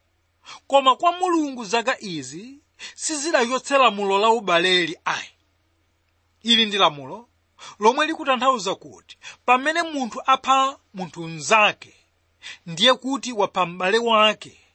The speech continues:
monga mwa mawu aja tikuwapeza pa Genesis nine verse lake la five. Lamulo limeneli siliona udani wa anthuwa ayi,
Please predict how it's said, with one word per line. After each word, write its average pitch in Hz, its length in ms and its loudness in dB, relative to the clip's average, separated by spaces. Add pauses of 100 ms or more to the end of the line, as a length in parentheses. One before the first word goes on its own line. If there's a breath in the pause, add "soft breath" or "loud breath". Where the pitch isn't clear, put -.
(520 soft breath)
monga 285 320 0
mwa 311 140 0
mawu 311 300 4
aja 226 680 -2
tikuwapeza 233 480 0
pa 202 120 -4
Genesis 208 480 -4
nine 214 360 -2
verse 147 240 -10
lake 147 140 -12
la 120 80 -16
five. - 240 -20 (920 soft breath)
Lamulo 262 340 2
limeneli 254 580 -6 (380 loud breath)
siliona 302 560 0
udani 247 400 2
wa 247 240 4
anthuwa 214 460 -4
ayi, 180 260 -6